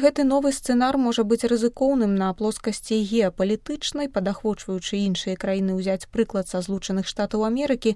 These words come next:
настолькі існуе магчымасць, што ў дадзены момант можа адрадзіцца цікавасць да спраў клімату з боку саюзу двух рэальнасцяў, якія шукаюць цяпер новай ідэнтычнасці: Еўропы пасля Брэксіт і Кітаю Сі Цзіньпіна.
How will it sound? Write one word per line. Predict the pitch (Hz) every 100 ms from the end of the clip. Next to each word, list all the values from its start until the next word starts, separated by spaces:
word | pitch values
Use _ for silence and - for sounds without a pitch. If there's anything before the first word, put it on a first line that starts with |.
| - 294
настолькі | - 254 277 285
існуе | 254 - 240 226
магчымасць, | 214 - 269 277 262 -
што | - - 220
ў | 214
дадзены | 233 214 214 208
момант | 226 269 285 277 - 220
можа | 220 240 269 233
адрадзіцца | 208 185 196 240
цікавасць | - - 190 185 220
да | 196 190
спраў | - 196 190
клімату | - 240 247 254 254 -
з | 226
боку | 220 262 269
саюзу | 277 262 240 247 247
двух | 220 233 -
рэальнасцяў, | 262 262 196 175 - 180 175
якія | 180 - 269 247
шукаюць | 214 - 202 247 269
цяпер | 277 285 285 -
новай | 220 220 196 185 190
ідэнтычнасці: | 202 220 254 - - 165 - 170 165 - -
Еўропы | 247 294 254 175 180
пасля | 185 - 190
Брэксіт | 185 220 240 - 285 - -
і | 294
Кітаю | 339 330 202 185 208
Сі | - 175
Цзіньпіна. | 180 190 - 190 165 160